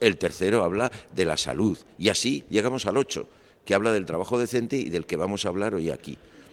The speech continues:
Entonces, ¿es posible trabajo decente? Sí. Lo que pasa es que lo que hay que hacer es adoptar las normas, mm, de regulación de las relaciones laborales y las reformas que sean necesarias y luego dinamizar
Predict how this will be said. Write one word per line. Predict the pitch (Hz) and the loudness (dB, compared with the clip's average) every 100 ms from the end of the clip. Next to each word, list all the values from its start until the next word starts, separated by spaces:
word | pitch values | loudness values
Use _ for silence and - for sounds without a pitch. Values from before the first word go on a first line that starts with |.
| - | -14
Entonces, | 101 123 - - - - - | -4 -2 -2 -12 -20 -14 -2
¿es | 160 | -2
posible | - 170 160 139 123 | 2 2 2 2 0
trabajo | 110 117 117 | 2 0 0
decente? | 113 143 135 - - - | -2 -2 -6 -8 -12 -8
Sí. | - 120 104 - _ _ _ _ _ - | -4 -2 -4 -8 _ _ _ _ _ -18
Lo | 76 | -14
que | 76 | -12
pasa | - 76 98 | -10 -6 -6
es | - | -4
que | - 73 | -4 -4
lo | 71 | -6
que | 73 | -10
hay | |
que | 64 80 | -8 -8
hacer | - 85 | -4 -4
es | 110 120 - - | -4 -6 -12 -8
adoptar | 87 73 - 104 | -6 -6 -2 -2
las | 101 76 | 0 -4
normas, | 78 85 90 87 98 90 - - _ | -2 -2 -2 -2 -4 -6 -12 -20 _
mm, | 78 76 71 73 69 | -14 -12 -10 -12 -8
de | 82 | -6
regulación | 80 69 73 64 113 131 107 | -4 -4 -4 -2 2 2 2
de | |
las | 78 71 | -2 -2
relaciones | 67 - 82 85 | -8 -8 -8 -4
laborales | 85 92 131 139 147 139 - - | -2 0 0 0 -2 -4 -12 -12
y | - | -6
las | 113 67 | -4 -4
reformas | 73 - 90 78 - | -4 -2 -2 -2 -6
que | - | -8
sean | 73 76 | -6 -6
necesarias | 82 104 117 131 131 131 - - - - | -4 -2 0 0 0 -2 -6 -16 -14 -4
y | 110 | -4
luego | 87 82 101 117 - | -4 -2 0 0 -4
dinamizar | - 107 90 82 76 107 113 73 | -4 -2 0 -2 -2 2 2 0